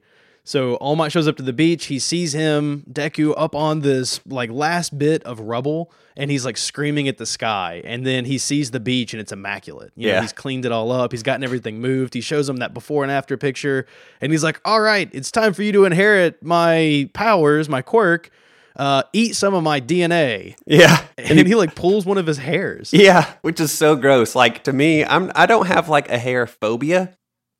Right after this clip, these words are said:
Speaker 2: Uh, like, I don't run away from it or anything, but loose hair just grosses me right the heck out. So
Speaker 1: Yeah.
Speaker 2: I, I don't know that I could have stomached what it is that Izuku was asked to do. I mean, All Might
Speaker 1: <laughs>
Speaker 2: basically is just like, "If you eat this, you'll gain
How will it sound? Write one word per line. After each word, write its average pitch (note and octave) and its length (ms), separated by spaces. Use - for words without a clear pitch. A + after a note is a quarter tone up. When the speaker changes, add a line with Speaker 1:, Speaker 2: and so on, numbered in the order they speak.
Speaker 2:
Uh, A2+ 160
like, A2+ 160
I A2+ 60
don't A#2+ 200
run A2+ 160
away G#2+ 280
from B2 200
it A#2+ 60
or B2 60
anything, C3 320
but A#2 140
loose C#3+ 260
hair C3 260
just A2 240
grosses A2 400
me A2 140
right G2 220
the F#2+ 100
heck G2 180
out. F2 240
So A#2 240
Speaker 1:
Yeah. C3+ 280
Speaker 2:
I, C3 100
I - 20
don't D3 200
know C#3 240
that A#2 180
I G#2+ 140
could A2+ 160
have G#2+ 100
stomached A2 460
what A#2 240
it A2+ 140
is A2 280
that G2+ 380
Izuku G#2 540
was G2+ 120
asked G#2 260
to F#2 60
do. G2+ 300
I G2 60
mean, G#2+ 220
All A#2 200
Might A2 240
Speaker 1:
<laughs> A2 120
Speaker 2:
basically A#2 280
is G2+ 80
just - 200
like, G2 260
"If F#2 140
you A#2 180
eat C3 200
this, A2 260
you'll A2 140
gain G#2+ 200